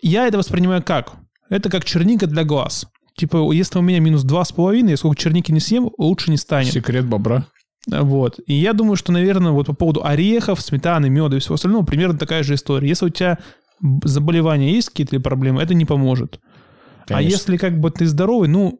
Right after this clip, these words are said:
Speaker 1: наверное, какой-то небольшой, больше эффект плацебо есть, или как-то вот как это
Speaker 3: Ну,
Speaker 1: работает?
Speaker 3: я скептически к этому на самом деле отношусь. Я все равно считаю, что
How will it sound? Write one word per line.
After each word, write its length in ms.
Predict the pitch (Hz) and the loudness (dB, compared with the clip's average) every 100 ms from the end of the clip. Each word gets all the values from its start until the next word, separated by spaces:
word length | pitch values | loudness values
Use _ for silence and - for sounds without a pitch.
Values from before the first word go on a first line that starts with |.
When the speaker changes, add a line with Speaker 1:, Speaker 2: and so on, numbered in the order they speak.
| - | -4
Speaker 1:
наверное, 440 | 151 175 240 202 165 | 0 2 2 0 0
какой-то 240 | 180 175 | 0 2
небольшой, 580 | 156 147 151 - 220 196 | 0 2 0 0 0 0
больше 400 | 135 147 160 156 | 0 0 0 -2
эффект 240 | 151 147 | -2 -4
плацебо 500 | - 143 - 156 127 | -4 -4 -2 -2 -2
есть, 240 | 127 147 - | -4 -4 -2
или 160 | 160 | -2
как-то 320 | 147 - - 135 | -2 -6 -6 -6
вот 140 | 147 | -6
как 220 | - 135 | -6 -6
это 100 | - 156 | -4 -2
Speaker 3:
Ну, 60 | |
Speaker 1:
работает? 320 | 185 254 254 220 | 0 0 -2 -4
Speaker 3:
я 100 | 196 | -8
скептически 680 | - - 208 277 - - 131 | -8 -8 -6 -4 -4 -6 -4
к 80 | 123 | -2
этому 200 | 117 113 | 0 0
на 120 | 107 | 0
самом 340 | 123 110 107 | 0 0 0
деле 240 | 110 107 107 | 0 0 -2
отношусь. 540 | 104 110 - 104 98 | 0 -2 0 -2 0
Я 100 | 120 | -2
все 160 | 117 147 | 0 -2
равно 180 | 160 185 | 0 -2
считаю, 400 | - 135 117 104 | -2 -2 0 -2
что 640 | - 120 110 107 104 | -4 -2 0 0 -4